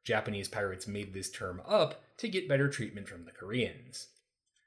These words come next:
You can also see that Murakami Kunishige has made up a bunch of traditional Japanese titles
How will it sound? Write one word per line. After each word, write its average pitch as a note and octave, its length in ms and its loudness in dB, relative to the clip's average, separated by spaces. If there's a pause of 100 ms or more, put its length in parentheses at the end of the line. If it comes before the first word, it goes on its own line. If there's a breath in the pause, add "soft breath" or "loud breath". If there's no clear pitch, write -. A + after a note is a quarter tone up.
(200)
You A#2+ 100 -4
can C3 160 4
also C3 260 6
see A#2+ 220 2
that G#2+ 160 4
Murakami G#2 580 0
Kunishige C3 760 2
has B2 180 2
made A#2+ 300 6
up A#2 200 6
a - 60 -6
bunch G#2 220 0
of G2 100 -6
traditional F#2+ 540 -4
Japanese F2+ 480 -4
titles A#2+ 580 2